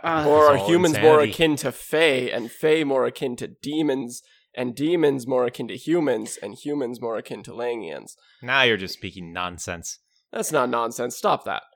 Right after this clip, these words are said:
Speaker 1: I don't
Speaker 3: Utter
Speaker 1: know if there's a,
Speaker 3: nonsense.
Speaker 1: I don't know if there's a direct one-to-one correlation where there's, like, a rock, paper, scissors triangle
Speaker 3: Demons
Speaker 1: of,
Speaker 3: don't actually
Speaker 1: of things.
Speaker 3: exist.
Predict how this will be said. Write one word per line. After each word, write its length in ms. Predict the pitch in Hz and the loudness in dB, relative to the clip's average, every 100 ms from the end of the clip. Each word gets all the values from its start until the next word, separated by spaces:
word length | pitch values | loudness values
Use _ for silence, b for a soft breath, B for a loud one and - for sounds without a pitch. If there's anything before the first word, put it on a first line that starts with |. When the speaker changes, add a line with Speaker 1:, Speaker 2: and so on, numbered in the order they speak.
| _ - | _ -2
Speaker 1:
I 120 | 180 | 0
don't 120 | 190 208 | 4 4
Speaker 3:
Utter 80 | 185 | 4
Speaker 1:
know 160 | 190 | 4
if 120 | 180 - | 2 4
there's 280 | 160 147 | 4 4
a, 40 | 156 | 2
Speaker 3:
nonsense. 200 | 139 - | 0 0
Speaker 1:
I 80 | 160 | 2
don't 240 | 160 196 185 | 4 4 4
know 160 | 196 | 2
if 80 | 185 | 2
there's 220 | 170 156 | 0 0
a 40 | 156 | 0
direct 400 | 151 143 147 135 | 2 2 2 0
one-to-one 760 | 135 147 139 139 135 135 131 _ _ | 0 0 -2 -6 -4 -6 -8 _ _
correlation 800 | - 143 131 139 127 - 123 120 | -2 0 2 0 -2 -4 -6 -6
where 120 | 127 127 | -4 -4
there's, 180 | 123 | -4
like, 160 | 135 123 | -4 -4
a 60 | 117 | -4
rock, 300 | 139 - - | -6 -6 -4
paper, 260 | 143 131 | -4 -4
scissors 500 | 120 147 135 120 - - - | -4 -4 -4 -8 -10 -14 -6
triangle 800 | 165 156 139 117 110 107 - _ _ _ _ _ | 0 2 2 -2 -8 -10 -10 _ _ _ _ _
Speaker 3:
Demons 200 | - 92 | -16 -8
Speaker 1:
of, 80 | 123 | -8
Speaker 3:
don't 140 | - - | -8 -18
actually 240 | 82 - 131 | -18 -8 -8
Speaker 1:
of 120 | 120 | -6
things. 320 | - 117 98 | -6 -6 -8
Speaker 3:
exist. 640 | - - - - - - | -12 -14 -16 -20 -20 -20